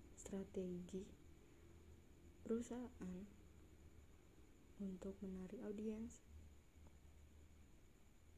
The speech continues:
So, menurut aku, eh, posisi wanita pada media ik-, pada media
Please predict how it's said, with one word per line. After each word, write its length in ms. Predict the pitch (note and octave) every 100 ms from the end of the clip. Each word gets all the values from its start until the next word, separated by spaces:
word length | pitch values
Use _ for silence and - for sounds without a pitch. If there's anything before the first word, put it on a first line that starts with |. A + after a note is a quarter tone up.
| - - - - - - -
So, 480 | - G3+ F#3+ A3 - - -
menurut 320 | G#3 G3+ G3
aku, 480 | G3 - - F#3+ G#3+ - - - - - - - - - - - - - -
eh, 560 | G3+ F#3+ F#3 F#3+ F#3+ F#3+ -
posisi 320 | G3+ G3+ G3+ G#3
wanita 720 | G3+ G3 F3+ - - F3+ F#3+ A3+ - - - - - - -
pada 340 | - F#3 F3+ F3+
media 480 | F#3 F3+ F3+ F#3+ F#3
ik-, 400 | A3 F3 - - - - - -
pada 240 | G3+ G3
media 560 | F#3+ F#3+ F3 F3 F3+ F#3